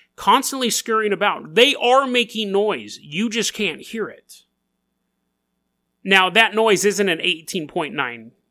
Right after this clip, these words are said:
hertz, but the only reason why we know that is an accidental discovery in a quote-unquote haunted laboratory. A guy thought he saw something out of the corner of his eye. He believed in ghosts. He was a ghost hunter. He realized that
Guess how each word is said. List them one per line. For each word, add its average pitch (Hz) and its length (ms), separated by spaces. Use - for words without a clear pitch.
hertz, - 460
but 208 80
the 247 80
only 349 160
reason 294 320
why 233 180
we 233 220
know 196 440
that 151 500
is 147 180
an 156 160
accidental 151 500
discovery 131 600
in 135 100
a 127 100
quote-unquote 147 500
haunted 147 380
laboratory. 131 840
A 143 100
guy 160 420
thought 156 500
he 170 80
saw 160 180
something 165 220
out 156 100
of 147 60
the - 60
corner 160 160
of 143 40
his 131 120
eye. 147 180
He 170 140
believed 147 320
in 139 120
ghosts. 139 280
He 180 60
was 143 120
a 127 60
ghost 151 240
hunter. 139 320
He 170 180
realized 165 580
that 143 220